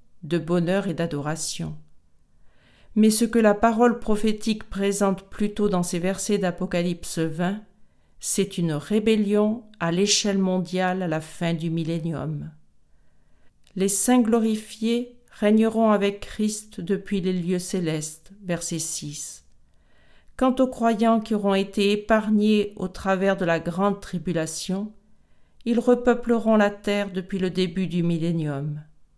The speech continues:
Toutefois, certains de leurs enfants ne viendront pas à Christ. Il semblerait que les circonstances soient idéales pour amener à la conversion du fait des bénédictions du règne. Mais les cœurs de beaucoup d'incroyants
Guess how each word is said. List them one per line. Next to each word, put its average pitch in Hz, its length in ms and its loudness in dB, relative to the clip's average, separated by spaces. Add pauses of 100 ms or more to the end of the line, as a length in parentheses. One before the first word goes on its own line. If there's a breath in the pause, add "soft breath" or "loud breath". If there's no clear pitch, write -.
(720)
Toutefois, 220 840 -2 (380 soft breath)
certains 233 580 0
de 214 120 2
leurs 202 260 0
enfants 196 460 -2
ne 190 100 0
viendront 180 400 -2
pas 170 240 -6
à 156 80 -4
Christ. - 540 -12 (1080)
Il 220 120 0
semblerait 208 720 4
que 214 100 0
les 190 100 0
circonstances 202 840 -2
soient 190 200 0
idéales 214 580 0
pour 190 300 -6
amener 190 400 2
à 196 80 2
la 175 100 0
conversion 175 840 -4 (180)
du 185 260 -4
fait 214 260 0
des 190 120 2
bénédictions 180 720 -2
du 170 120 -4
règne. 165 520 -6 (1080)
Mais 190 200 4
les 190 220 2
cœurs 202 340 2
de 175 120 -2
beaucoup 185 440 -2
d'incroyants 185 1040 0